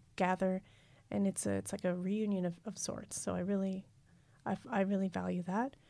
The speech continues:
And, uh, at the City of Kitchener, we have the Youth Awards, and that's something that I hi-, that I look forward to every year. It's not necessarily focused just on arts and culture, but that, that is a theme, and, uh,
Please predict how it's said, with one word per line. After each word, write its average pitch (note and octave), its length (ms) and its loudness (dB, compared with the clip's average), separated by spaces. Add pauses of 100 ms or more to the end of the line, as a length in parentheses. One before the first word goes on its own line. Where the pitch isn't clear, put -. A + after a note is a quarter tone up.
(540)
And, G3 440 4
uh, F#3+ 220 2 (220)
at G#3 120 4
the A3 80 -4
City A#3 180 2
of A3 80 4
Kitchener, G#3 400 0
we G3 140 2
have F#3 560 -4
the F3+ 320 4
Youth G#3+ 240 2
Awards, A#3+ 540 0 (520)
and F#3+ 560 4
that's F#3+ 240 2
something G3+ 220 2
that F#3 100 0
I F3+ 80 2
hi-, F3 240 -2 (300)
that F#3 120 2
I F3+ 280 0
look G3 160 -2
forward F#3+ 260 -2
to - 100 -6
every F#3 200 -4
year. F3+ 340 -2 (600)
It's G#3 200 -2
not G3+ 160 2
necessarily F#3+ 440 4
focused F#3 280 0
just F#3 200 -2
on F#3+ 80 -2
arts F#3 200 -2
and F#3+ 120 -4
culture, A#3+ 480 0 (400)
but G3+ 180 0
that, G3 180 2
that F#3+ 200 4
is F#3 100 0
a F#3 80 2
theme, A#3 380 0 (440)
and, G3 440 0
uh, F3+ 260 0